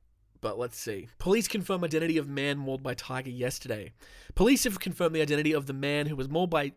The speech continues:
mauled to death by a tiger at Aquila Walk near Pos Pasik here yesterday. District Police Chief Superintendent Sik Chun Fu said this victim was forty-two-year-old Indonesian national. Uh, no, this is not looking like it's the same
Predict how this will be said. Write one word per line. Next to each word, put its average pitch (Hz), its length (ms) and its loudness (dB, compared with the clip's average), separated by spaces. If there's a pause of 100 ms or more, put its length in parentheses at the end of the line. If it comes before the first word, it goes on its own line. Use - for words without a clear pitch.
mauled 190 240 2
to 160 60 -8
death 147 260 2
by 127 120 0
a 123 80 -2
tiger 135 480 0 (300)
at 131 80 2
Aquila 185 380 2
Walk 139 380 0
near 131 220 -4
Pos - 520 -2 (180)
Pasik - 640 -4
here 127 440 -4
yesterday. 139 540 -4 (460)
District 220 440 0
Police 175 320 -2
Chief 156 420 -4
Superintendent 160 840 -6
Sik - 460 -6
Chun 143 320 -6
Fu 151 420 0 (360)
said 165 260 -2
this 156 160 -2
victim 196 320 -6
was 160 120 0
forty-two-year-old 175 840 0
Indonesian 143 560 -6
national. 120 540 -8 (360)
Uh, 123 280 2
no, 110 300 -2
this 127 200 -8
is 135 100 -8
not 135 160 -4
looking 113 240 -10
like 104 160 -14
it's 104 120 -18
the - 100 -18
same 101 320 -14